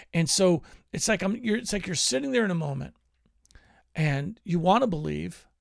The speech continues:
but you might even be afraid to, but you go, "No." I mean, I hear testimony after testimony of, like, people sitting there going, "You know, I didn't wanna get up.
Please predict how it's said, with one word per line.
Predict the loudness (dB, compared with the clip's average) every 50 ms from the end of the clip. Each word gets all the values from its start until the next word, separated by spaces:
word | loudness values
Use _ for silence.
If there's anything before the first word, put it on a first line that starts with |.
| _ _ _ _ _ _ _ _ _ _ _ _ _ _ -2
but | -2 -2 -2 -4 _ -4
you | -2 0 2
might | 2 2 2 2 0
even | 0 0 0 0
be | 0 -2
afraid | -2 -4 -4 -4 -2 -2 -2 -2
to, | -4 -8 -8
but | -8 -8
you | -6 -4
go, | -4 -4
"No." | -4 -4 -4 -4 -4 -4 -4 -6 _ _ _ _ _ _ _ _ _ -20 -20 -20 -4 -2
I | 0
mean, | 2 4 4
I | 4 6
hear | 6 6 6
testimony | 6 6 6 6 6 4 2 0 0 2 2 2
after | 0 -2 -4 -4
testimony | 2 4 4 4 4 2 0 0 0 0
of, | -2 -2
like, | -4 -4 -4
people | -4 -4 -4 -4 -4
sitting | -4 -4 -4 -4 -4
there | -4 -2
going, | -2 -2 -2 -2 -4 -6 -10 -16 -20 -20 -20 -20 -20 -20 -20 -20 -20 _ -6
"You | -2 0
know, | 2 2
I | 2
didn't | 2 0 0 0
wanna | -2 -2 -2 -4
get | -4 -6 -6 -6
up. | -8 -10 -14 -16